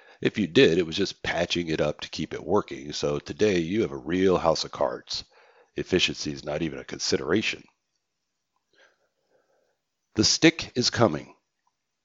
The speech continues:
Up until now, Microsoft has been more than forgiving of I S Vs and customer solutions that fail one or more of the above five items. But that is neither scalable or supportable as we rapidly move towards a single version of the product.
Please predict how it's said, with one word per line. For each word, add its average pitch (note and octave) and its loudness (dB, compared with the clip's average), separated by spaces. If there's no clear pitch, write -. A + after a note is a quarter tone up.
Up - -2
until A#2+ 6
now, D2 2
Microsoft F2+ 2
has D#2+ -2
been D2 -6
more G#2+ 4
than F#2 0
forgiving D#2 -2
of D2 -4
I D#2 4
S F2+ 0
Vs D#2 -4
and D2+ -8
customer D#2+ -4
solutions D2+ -4
that D2 -8
fail D2+ 0
one D2+ -2
or D#2 0
more D2+ 0
of C#2 -6
the - -10
above - -2
five C2 -2
items. D#2 4
But - -8
that F2+ 4
is E2 -2
neither D#2+ 0
scalable E2 0
or - 2
supportable D#2 0
as C#2+ -2
we C#2+ -6
rapidly D#2 -2
move D#2+ -2
towards D2+ -4
a C#2+ -6
single E2+ -2
version D2+ -4
of C2+ -10
the - -16
product. - 0